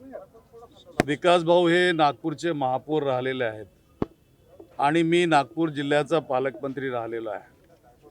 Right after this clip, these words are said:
या ठिकाणी कोणता पक्ष नव्हे, तर या ठिकाणी सामाजिक बांधिलकी आणि आमच्या या नागपूरचं वैभव, जे जगाचं वैभव आहे,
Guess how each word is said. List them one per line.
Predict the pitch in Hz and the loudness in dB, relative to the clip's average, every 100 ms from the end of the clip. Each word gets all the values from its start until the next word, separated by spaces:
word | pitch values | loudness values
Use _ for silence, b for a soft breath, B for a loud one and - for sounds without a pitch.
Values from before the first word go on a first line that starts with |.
| _ _ _ - 147 | _ _ _ -4 2
या | 165 | 2
ठिकाणी | 160 175 175 185 | 2 0 0 0
कोणता | 175 165 165 185 | -2 -2 0 -2
पक्ष | 180 156 - | -2 -6 -4
नव्हे, | 180 170 147 135 139 - _ _ - _ - - - - - | -2 0 0 0 -4 -12 _ _ -20 _ -20 -20 -20 -8 -2
तर | 170 | 2
या | 165 | 4
ठिकाणी | 160 175 170 170 175 180 180 | 2 0 0 2 2 0 -2
सामाजिक | 156 - 151 143 160 170 175 156 | -6 -8 -2 0 2 2 2 0
बांधिलकी | 147 143 156 160 135 120 120 _ - - _ _ _ _ _ - | -4 -2 -2 -2 -6 -12 -14 _ -20 -20 _ _ _ _ _ 0
आणि | 151 185 | 2 4
आमच्या | 180 160 156 180 180 180 | 4 4 2 2 6 6
या | 180 | 6
नागपूरचं | 180 160 147 - 170 151 185 | 4 4 0 0 -4 -2 -2
वैभव, | 151 147 147 151 120 - - _ _ _ - | 0 2 4 2 0 -6 -20 _ _ _ 0
जे | 156 180 | 2 4
जगाचं | 156 151 175 160 190 | 4 4 2 2 2
वैभव | 160 151 160 | 2 2 2
आहे, | 147 123 117 | 2 0 -2